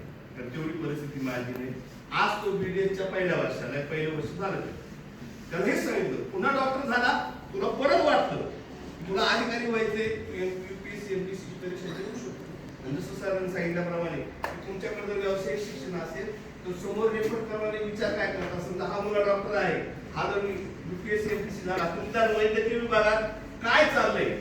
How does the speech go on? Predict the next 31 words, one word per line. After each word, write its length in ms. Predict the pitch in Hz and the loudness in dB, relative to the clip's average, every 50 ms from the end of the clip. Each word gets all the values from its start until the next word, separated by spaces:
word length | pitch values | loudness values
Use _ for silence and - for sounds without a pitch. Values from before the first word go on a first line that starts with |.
| - - - - - - - - - - - - - 175 | -4 -8 -10 -10 -10 -12 -12 -12 -12 -12 -12 -12 -8 -6
हे 120 | 180 202 | -4 -2
तर 120 | 196 233 | -2 0
त्याला 160 | 240 240 240 240 | 0 2 2 2
कळेल. 440 | - - - - - - - - - - - - - - - - - - - - - - - - | 2 0 2 2 2 2 2 2 -2 -4 -6 -8 -10 -12 -12 -12 -14 -14 -14 -14 -14 -12 -10 -10
जे 100 | - 214 | -8 -8
शिक्षण 420 | 214 - 226 214 - 240 240 233 226 | -6 -6 -6 -6 -4 -2 -2 2 2
घेतलंय 300 | 220 226 220 226 240 233 | 2 2 2 2 0 0
ना, 220 | 226 214 214 - | 0 0 0 -2
तिथे 300 | - - 240 233 233 233 | -2 -2 0 2 2 2
नेमकं 200 | 226 - 226 214 | 2 2 0 0
काय 280 | - 214 202 - 185 - | 2 4 4 4 4 4
चाललंय, 280 | - 196 190 190 202 | 2 2 0 0 0
काय 320 | 190 - - 220 - - 247 | 0 0 2 4 4 6 6
बघितलं 440 | 233 233 214 - - - 175 170 - | 8 8 6 6 4 2 0 0 0
पाहिजे, 400 | 156 156 151 156 160 - - - - - - - | 0 0 0 0 -2 -2 -4 -6 -8 -8 -8 -2
हे 160 | 160 185 214 | 0 2 2
कळण्यासाठी 560 | 208 190 196 190 196 214 220 226 226 220 226 | 2 2 2 2 2 2 2 2 0 -2 -2
त्याचं 440 | 226 - - 226 - - 233 208 185 | -4 -4 -2 -2 0 0 0 0 0
ज्ञान 180 | 180 160 - - | 0 0 0 0
पाहिजे. 240 | - - - - - - - - - - - - - - - - - - - - | 0 -2 -6 -8 -8 -10 -10 -10 -12 -12 -12 -14 -14 -12 -12 -12 -10 -10 -10 -6
मग 100 | - 190 | -2 0
आता 200 | 190 190 196 202 | 2 2 2 2
पहिलं 320 | 202 202 202 196 190 190 202 | 0 0 2 2 4 4 4
वर्ष 280 | 202 202 196 - - | 2 2 0 0 0
आहे, 320 | 175 175 175 175 175 175 175 175 175 - - - | 0 2 2 2 0 0 -2 -4 -6 -6 -6 -4
अजून 380 | - - 190 190 190 190 - | -2 0 0 0 0 -2 -4
सात 460 | - - - - - - 156 151 - 170 | -6 -8 -10 -8 -6 -4 -4 -2 -2 -2
आठ 120 | 156 165 | -2 0
वर्ष 160 | 175 175 175 | 0 -2 0
जाणार 400 | 190 175 156 151 156 160 170 160 | 0 0 0 2 2 2 2 0
आहे 100 | 156 156 | 0 0